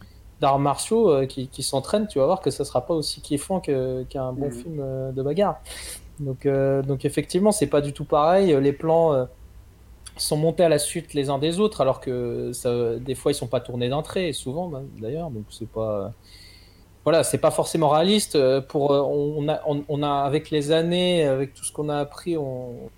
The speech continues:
Speaker 1: les gens, enfin, on a développé des techniques pour, euh,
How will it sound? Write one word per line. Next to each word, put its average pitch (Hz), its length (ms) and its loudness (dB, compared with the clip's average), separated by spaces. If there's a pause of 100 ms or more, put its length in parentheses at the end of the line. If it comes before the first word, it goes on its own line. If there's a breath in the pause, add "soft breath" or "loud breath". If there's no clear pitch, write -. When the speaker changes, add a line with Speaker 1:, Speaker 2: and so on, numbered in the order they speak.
(400)
Speaker 1:
les 135 100 -8
gens, 151 300 -2
enfin, - 220 -16 (120)
on 113 60 -10
a - 20 -10
développé 143 500 0
des 135 140 -2
techniques 143 420 -8
pour, 123 220 0
euh, 117 160 2